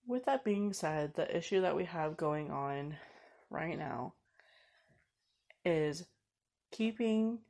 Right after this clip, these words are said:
our kids occupied while they are stuck home.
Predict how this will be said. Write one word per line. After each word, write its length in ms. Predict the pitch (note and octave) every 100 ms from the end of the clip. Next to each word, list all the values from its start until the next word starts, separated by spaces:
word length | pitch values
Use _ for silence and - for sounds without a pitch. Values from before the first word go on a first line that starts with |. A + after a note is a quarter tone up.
| _ _ -
our 180 | F3
kids 360 | E3+ - D3 D3+
occupied 760 | - D3 - C#3 C#3+ B2+ C3 C3 -
while 220 | - C#3+
they 200 | C3+ B2+
are 240 | C3+ C3+
stuck 400 | D3 - C#3 C3+
home. 560 | - - F#3+ D#3 -